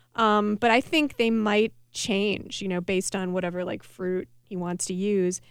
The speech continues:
Um, but, so I can tell you a little bit more about some of the donuts. Lemon poppy seed, that was a favorite of mine 'cause I just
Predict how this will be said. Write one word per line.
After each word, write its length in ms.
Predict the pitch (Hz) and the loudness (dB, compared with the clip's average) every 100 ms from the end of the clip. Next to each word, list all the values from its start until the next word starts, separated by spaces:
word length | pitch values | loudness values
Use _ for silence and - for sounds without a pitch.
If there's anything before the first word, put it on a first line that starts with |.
| - - _ | -20 -20 _
Um, 540 | 214 208 196 196 202 196 - _ | 4 4 4 0 -2 -6 -14 _
but, 220 | - 233 - - | 4 4 2 -4
so 120 | 240 | 2
I 60 | 247 | 4
can 120 | 247 | 4
tell 140 | 247 247 | 2 4
you 100 | 226 | 4
a 40 | |
little 100 | 226 | 2
bit 120 | 220 | 2
more 180 | 220 220 | 2 2
about 440 | 208 208 196 190 - - | 2 2 2 0 -4 -8
some 240 | - 208 | -2 0
of 40 | |
the 60 | 196 | 0
donuts. 640 | 190 202 190 190 185 - - - _ | 0 0 0 -2 -2 -4 -6 -14 _
Lemon 380 | 202 202 214 208 | -2 0 0 -2
poppy 360 | - 196 190 | -4 -6 -6
seed, 260 | 190 180 180 | -6 -2 -2
that 120 | 180 | -2
was 120 | 185 | -4
a 20 | 175 | -6
favorite 320 | 180 170 175 | -8 -8 -8
of 60 | |
mine 240 | 180 180 185 | -8 -8 -8
'cause 80 | - | -12
I 60 | - | -20
just 120 | - | -20